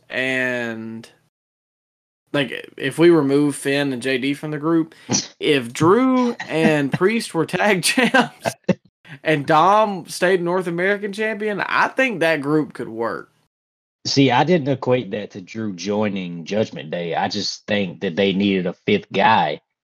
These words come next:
Speaker 2: and they recruited Drew as, like, a mercenary. I don't think he's joined the group, per se.
Speaker 1: Oh, I thought he did. I was thinking, like, he had pretty much lost everything. He has had no success in the past year.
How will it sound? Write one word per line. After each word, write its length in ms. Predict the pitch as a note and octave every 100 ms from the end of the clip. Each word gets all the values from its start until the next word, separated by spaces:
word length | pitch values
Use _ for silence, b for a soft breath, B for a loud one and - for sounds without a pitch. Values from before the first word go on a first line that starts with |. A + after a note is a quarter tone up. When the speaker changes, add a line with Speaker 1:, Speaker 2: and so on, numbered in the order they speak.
| _ _ -
Speaker 2:
and 160 | F#2+
they 120 | F#2+ F#2
recruited 600 | F2 - A2+ G2+ F#2+ E2+
Drew 400 | G2 A#2+ A#2+ G#2
as, 120 | F#2
like, 160 | F#2 F2
a 60 |
mercenary. 840 | E2+ G#2 C3 A#2+ F2+ E2 D2+ - _ _ _ _ _ -
I 80 | G3+
don't 180 | G#3+
think 160 | G#3 E3+
he's 140 | C#3 G2+
joined 340 | A#2 A2+ G2+
the 60 | E2
group, 340 | G2+ G2+ -
per 160 | - E2+
se. 380 | - E2+ D2+ - _ _ _ _ _ _ _ _ _ _ _ _ -
Speaker 1:
Oh, 160 | C3+
I 120 | C3+ A3+
thought 280 | G#4+ F3+
he 80 | B2+
did. 300 | B2+ E3+ A3
I 200 | A#2 B2+
was 160 | G#3+ A3
thinking, 420 | E3+ D#3 D3 B2+
like, 440 | A2 G#2 G#2 - -
he 220 | B2 D#3+
had 120 | D3
pretty 180 | C#3+ C#3
much 220 | B2 -
lost 360 | B2+ D#3 E3+ -
everything. 760 | D3+ D3 C#3 C#3 C3+ C3+ C3 B2+
He 500 | A#2 A2+ A2+ G#2 -
has 400 | - B2+ C3 A#2+
had 320 | - C3+ C3 B2
no 160 | B2+
success 640 | B2 - - D#3 E3 E3 -
in 100 | D3+
the 60 |
past 360 | C#3 C#3 C#3 D3
year. 520 | C#3+ C#3 C3 B2+ B2+